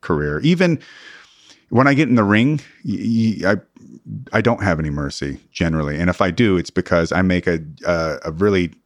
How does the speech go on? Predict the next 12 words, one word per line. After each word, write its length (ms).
deliberate 760
attempt 640
to 300
be 400
in 140
a 40
state 300
where 140
I 100
can 140
have 260
mercy. 440